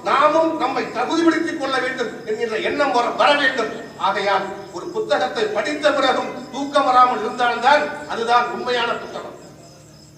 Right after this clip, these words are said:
மாவீரன் பகத்சிங் அவர்கள், பகத்சிங்கை தூக்கிலிடுவதற்காக நாள் குறிக்கப்பட்டு விட்டது.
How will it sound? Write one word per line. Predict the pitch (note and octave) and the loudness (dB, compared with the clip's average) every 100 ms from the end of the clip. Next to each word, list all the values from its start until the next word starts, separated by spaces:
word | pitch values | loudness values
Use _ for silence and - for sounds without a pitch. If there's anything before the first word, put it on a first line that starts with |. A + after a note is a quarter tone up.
| - - - | -20 -14 0
மாவீரன் | A3 B3+ A#3+ A3+ G3+ - - | 4 4 4 0 -2 -8 -4
பகத்சிங் | G3+ D4 - C#4+ C4 | 2 2 2 -4 -2
அவர்கள், | B3 A#3 - - - - | 0 0 -6 -12 -16 -4
பகத்சிங்கை | A#3+ C#4+ - C#4 - D4 - - - | -2 -2 -4 -8 -4 -4 -4 -10 -14
தூக்கிலிடுவதற்காக | C#4 D#4 D#4+ F4 C#4 C4+ B3+ B3 B3 A#3 F#3 | -8 -6 -4 -2 -2 -2 -2 2 2 2 0
நாள் | A3+ D#4 D#4 | 2 4 2
குறிக்கப்பட்டு | D4 D4 D4 D4 - | -4 2 4 4 0
விட்டது. | A#3+ A#3 G#3+ F3+ | -6 -8 -10 -10